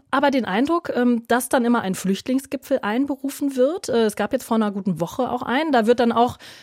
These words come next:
ja, in sehr scharfen Worten, auch von beiden Seiten, also sag ich mal von Länder-, Kommunenseite und von Bundesseite, ähm, schon auch gestritten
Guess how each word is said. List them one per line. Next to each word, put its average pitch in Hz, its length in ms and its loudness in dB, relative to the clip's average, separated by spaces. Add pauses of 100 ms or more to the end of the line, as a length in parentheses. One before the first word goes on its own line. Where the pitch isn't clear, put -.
ja, 262 240 4
in 214 220 2
sehr 220 200 2
scharfen 262 560 -2
Worten, 262 340 0
auch 240 200 -2
von 226 180 0
beiden 233 300 -2
Seiten, 285 180 -2
also 208 140 -4
sag 202 160 -2
ich 214 100 -6
mal 196 120 -4
von 202 280 -4
Länder-, 220 280 0
Kommunenseite 233 580 2
und 214 160 -2
von 214 160 -2
Bundesseite, 233 760 -2
ähm, 208 340 0 (580)
schon 294 240 -2
auch 381 80 -6
gestritten - 500 -4